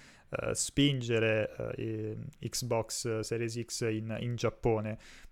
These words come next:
C'è addirittura che si, si slancia in, in, eh, possibile acquisizione da parte di Microsoft, ma quello mi sembra abbastanza improbabile.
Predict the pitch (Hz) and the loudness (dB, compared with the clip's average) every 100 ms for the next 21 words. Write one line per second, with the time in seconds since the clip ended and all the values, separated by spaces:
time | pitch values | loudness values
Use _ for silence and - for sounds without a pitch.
0 | - - 120 120 120 135 135 127 - 120 | -16 0 4 6 8 10 10 8 4 4
1 | 113 110 117 113 120 117 113 120 110 113 | 4 2 -2 2 4 4 2 2 2 0
2 | 117 113 107 - - - _ - 113 110 | -2 -2 -4 -8 -20 -20 _ -8 -6 -6
3 | 113 - - - 127 - 135 127 127 120 | -6 -6 -8 -2 0 2 2 6 6 6
4 | 127 123 - 135 127 127 120 117 110 120 | 2 2 2 6 6 6 6 4 4 2
5 | 120 123 120 110 - 110 104 113 107 110 | 4 4 4 2 -2 -4 0 0 0 0
6 | 110 107 107 107 - 110 - 117 117 147 | -2 -2 -2 -2 -4 -4 -2 -2 2 4
7 | 170 175 165 165 175 | 8 6 6 6 6